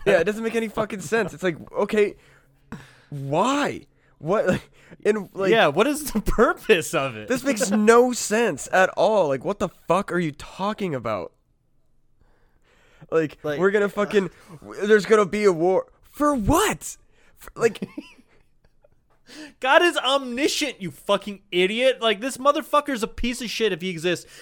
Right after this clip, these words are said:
Speaker 2: 'Cause not only does he allow Satan to exist and do all the stuff that you claim is so evil, like killing babies and stuff, uh, and murders, all that stuff is the doing of the devil. God's just allowing it to happen. And at any moment, he can snap his fucking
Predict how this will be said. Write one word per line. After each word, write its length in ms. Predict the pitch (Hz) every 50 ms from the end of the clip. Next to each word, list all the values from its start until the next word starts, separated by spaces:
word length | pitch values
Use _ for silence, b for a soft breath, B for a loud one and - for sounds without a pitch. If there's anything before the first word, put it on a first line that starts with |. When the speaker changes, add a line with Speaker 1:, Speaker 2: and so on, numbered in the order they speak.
| B B
Speaker 2:
'Cause 140 | - 196 165
not 160 | 185 254 294
only 160 | 320 302 294 262
does 140 | 254 226 190
he 80 | 214
allow 480 | 196 170 147 143 160 190 208 214 208 185
Satan 380 | 160 - - 180 190 170 165 156
to 120 | 160 160
exist 400 | 151 135 131 143 151 139 135 -
and 160 | - 165 160 131
do 180 | 139 175 202
all 120 | 202 202 190
the 100 | 165 156
stuff 280 | - - 190 175 -
that 100 | 165 143
you 200 | 151 147 170 190
claim 300 | - - 196 190 185 180
is 120 | 160 131 131
so 200 | - 175 175 -
evil, 380 | - 185 180 175 151 156 160 165
like 160 | 156 135 -
killing 280 | - - 196 180 180 165
babies 380 | 143 156 156 160 160 156 143
and 100 | 143 143
stuff, 320 | 127 - 143 123 123 123 - b b b b b b b b b _ _ -
uh, 40 | 156
and 200 | - 180 170 156
murders, 460 | 156 170 180 196 196 190 180 170 156 165
all 140 | 165 175
that 180 | 202 208 190 175
stuff 200 | - 208 196 170
is 80 | 175 160
the 80 | 170
doing 200 | 156 180 190 180
of 40 | 175
the 80 | 165 147
devil. 360 | 170 185 180 165 165 160 -
God's 420 | 156 185 180 214 247 208 175 160 151 151 151
just 160 | 202 196 -
allowing 400 | 214 185 180 180 185 190 190 175
it 60 | 175
to 100 | 175 160
happen. 400 | 156 156 151 - - 110 107 - -
And 120 | 139 147
at 80 | 151 156
any 160 | 185 220 240
moment, 400 | 233 233 233 226 214 214 196 b b b b b b
he 120 | - 165 151
can 100 | 185 151
snap 320 | - - 180 175 185 -
his 100 | 190 175
fucking 500 | - - 175 175 - 185 165 160 165 -